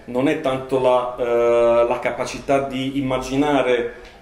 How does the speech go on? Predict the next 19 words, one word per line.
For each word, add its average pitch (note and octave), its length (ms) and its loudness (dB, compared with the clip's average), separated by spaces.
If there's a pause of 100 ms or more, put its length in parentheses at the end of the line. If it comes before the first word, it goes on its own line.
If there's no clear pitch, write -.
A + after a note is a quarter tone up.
il A#2 200 -6
futuro B2 640 0
che A#2+ 100 -6
è A#2 40 0
importante A#2+ 420 -4
nel A#2+ 80 -6
pensiero A#2 320 -6
associ-, D#3 240 -8
associativo, C3+ 560 -6
quanto C#3+ 280 -2
la B2 120 -2
capacità D#3+ 720 -4
di D3+ 240 -6
ipotizzare, C3+ 1120 -4 (320)
eh, A#2+ 560 2
modi C3+ 340 4
di B2+ 80 -8
percezione D3 540 -4
diversa. A2 680 -6